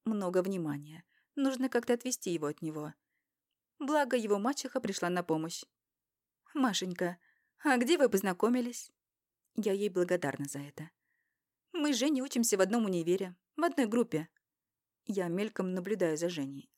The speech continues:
за его реакцией. Пока всё проходит спокойно. Он поглощает пирог. Без особого аппетита, но это не главное.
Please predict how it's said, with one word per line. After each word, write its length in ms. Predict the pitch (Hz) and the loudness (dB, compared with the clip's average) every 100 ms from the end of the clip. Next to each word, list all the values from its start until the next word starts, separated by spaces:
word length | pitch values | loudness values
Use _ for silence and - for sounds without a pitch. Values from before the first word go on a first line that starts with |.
| _ - | _ -6
за 180 | 175 | -2
его 180 | 175 170 | 0 0
реакцией. 580 | 175 151 - - 139 - _ _ _ _ _ | 0 -2 -6 -4 -4 -4 _ _ _ _ _
Пока 300 | 175 - 196 | -4 -2 -4
всё 160 | - 247 | -4 -2
проходит 420 | 240 214 190 190 | -2 0 -2 -4
спокойно. 640 | - 175 - 139 143 143 _ _ _ _ | -6 -8 -8 -12 -12 -16 _ _ _ _
Он 140 | 294 285 | -6 -2
поглощает 600 | 262 233 226 - 214 - | 2 2 2 0 -4 -4
пирог. 420 | 190 143 - - _ _ | -6 -6 -14 -20 _ _
Без 240 | 196 208 196 | -8 -2 0
особого 420 | 190 175 160 151 | 0 0 0 -2
аппетита, 540 | - 156 220 262 294 | -2 -6 -6 -4 0
но 300 | 254 185 180 | 0 0 -2
это 180 | 226 220 | -4 -4
не 160 | 202 170 | -4 -4
главное. 540 | 151 139 147 143 | -4 -4 -4 -6